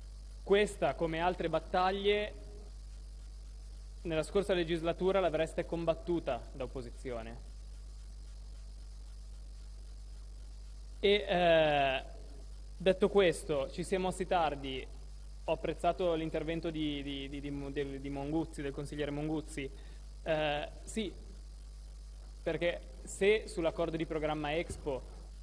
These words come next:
c'era la scusa, dal nostro punto di vista, non sufficiente delle tempistiche, per, quindi per andare avanti in quella dis-, eh, solu-, in quella direzione, sottoscrivere lo stesso,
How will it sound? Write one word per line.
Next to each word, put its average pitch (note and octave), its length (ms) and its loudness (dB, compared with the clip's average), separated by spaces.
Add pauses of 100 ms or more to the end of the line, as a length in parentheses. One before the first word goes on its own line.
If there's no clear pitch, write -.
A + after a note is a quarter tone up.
(140)
c'era F3+ 240 4
la D#3 100 4
scusa, E3+ 400 0
dal C#3 140 0
nostro D3 220 -4
punto D#3+ 200 -2
di D#3 60 0
vista, E3 180 2
non G3 220 2
sufficiente D#3+ 1040 0 (100)
delle D#3 280 2
tempistiche, D3+ 800 -2 (260)
per, C#3 160 -2
quindi D#3+ 220 -2
per C3+ 340 0 (260)
andare D#3+ 280 4
avanti F3 240 2
in E3 60 0
quella D#3 160 2
dis-, D3 260 -6
eh, D3 260 0
solu-, C#3 340 -4
in C#3+ 160 -6
quella C#3+ 460 0
direzione, D3 760 0
sottoscrivere D3+ 600 -2
lo D3 60 2
stesso, D3 360 -2